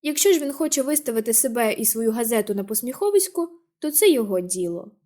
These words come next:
Містер Андервуд не говорив про хиби судового процесу. Він писав так, що його могла зрозуміти навіть дитина. Він просто сказав,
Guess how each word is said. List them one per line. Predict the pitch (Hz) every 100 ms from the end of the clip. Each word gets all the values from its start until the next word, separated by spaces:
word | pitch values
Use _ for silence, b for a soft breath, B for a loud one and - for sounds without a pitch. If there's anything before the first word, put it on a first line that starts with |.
| _ _ _ _ _ _ _ _ _ _
Містер | 240 233 240 -
Андервуд | 294 339 285 233 240
не | 240
говорив | 247 269 349 370 -
про | 247
хиби | - 247 208
судового | 208 220 202 208 208
процесу. | - - - 190 180 - 196 _ _ _ _ _ _ -
Він | 247 240
писав | 254 - 220 220
так, | 294 330 - b b
що | - 262
його | 254 285
могла | 277 262 277
зрозуміти | 254 247 240 277 330 269
навіть | 247 254 233
дитина. | 269 269 208 185 - _ _ _ _ _ _ _ _ _ _ -
Він | 254 247
просто | 254 269 247
сказав, | - 240 247 320